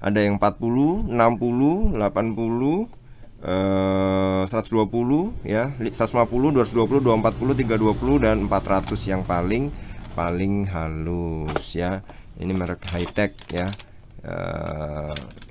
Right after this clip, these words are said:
ini menarik karena kita sangat efisien dalam menggunakan barang-barang, sehingga bisa digunakan untuk berbagai keperluan. Misalnya, Anda mau ngamplas kayu, mau ngamplas besi, mau ngamplas dan segala macam,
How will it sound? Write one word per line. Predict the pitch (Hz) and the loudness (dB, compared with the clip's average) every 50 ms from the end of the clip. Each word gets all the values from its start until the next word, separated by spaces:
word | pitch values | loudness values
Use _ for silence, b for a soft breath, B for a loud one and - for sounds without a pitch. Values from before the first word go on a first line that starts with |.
| - - - - - 113 131 | -18 -18 -12 -6 -2 0 4
ini | 143 151 151 151 151 151 151 156 156 156 156 151 143 107 - - - - - - - - | 4 6 6 6 6 6 6 8 8 8 6 6 4 2 -2 -8 -14 -18 -18 -18 -14 -6
menarik | - 117 131 131 127 131 143 143 - - | -2 0 4 4 6 6 6 4 4 4
karena | - 120 117 120 123 131 135 135 135 135 135 135 139 139 139 131 120 B B - | 2 2 4 4 4 6 6 8 8 8 8 8 6 4 2 0 -6 B B -6
kita | - 113 - 117 117 | -6 -2 2 2 2
sangat | 110 - 107 101 104 101 98 - | 2 2 -2 -2 0 -2 -2 -4
efisien | - - - 104 - - 113 113 | -10 -10 -10 -10 -6 -4 -4 -2
dalam | 107 98 95 95 95 | -2 -2 -2 -2 -2
menggunakan | 98 95 92 90 92 92 95 - 104 101 101 | -4 -4 -4 -4 -4 -6 -6 -4 -4 -4 -2
barang-barang, | 95 90 87 90 90 92 90 87 87 107 117 123 123 - b b b b b | -2 -4 -4 -4 -4 -4 -4 -2 -2 -2 -2 -4 -6 -10 b b b b b
sehingga | b - 95 95 95 98 98 107 113 113 113 113 113 117 113 113 117 113 - - - - - - | b -6 -4 -2 -2 0 2 2 4 4 6 6 6 6 6 4 2 0 -4 -12 -20 -20 -18 -16
bisa | 92 87 - 113 104 | -12 -8 -6 -4 -4
digunakan | 98 92 98 98 101 98 98 - 117 117 135 139 131 - - - - - | -2 -2 -2 0 0 -2 0 0 -2 -2 -2 -4 -8 -12 -18 -20 -18 -12
untuk | - 95 98 - 110 92 107 | -8 -6 -4 -4 -2 -4 -2
berbagai | 92 104 104 101 107 98 | -2 -2 0 0 -2 -2
keperluan. | 113 - - 107 117 127 135 135 127 120 110 101 98 | -4 -4 -2 0 2 4 4 4 4 2 0 -2 -4
Misalnya, | 98 98 - 107 104 107 117 123 123 | -4 -4 -2 -2 -2 0 0 2 2
Anda | 120 117 117 120 117 | 2 2 2 2 2
mau | 117 110 107 | 2 2 0
ngamplas | 104 98 95 85 90 90 - | 0 0 0 -2 -4 -4 0
kayu, | - 113 120 135 123 113 107 107 107 | 2 2 2 4 2 2 2 2 0
mau | 101 104 95 92 92 | 0 0 0 0 -2
ngamplas | 92 90 82 95 - | -2 -4 -4 -6 -6
besi, | - 107 127 - - - 117 113 110 110 | -2 -4 -4 -2 -2 -4 -2 -2 0 0
mau | 107 104 101 | 0 0 0
ngamplas | 101 98 92 98 95 - | -2 -2 -2 -4 -6 -4
dan | 95 90 90 | -6 -6 -6
segala | - - 90 87 87 | -6 -6 -6 -4 -4
macam, | 90 87 87 - 127 131 160 165 | -4 -4 -4 0 0 0 0 0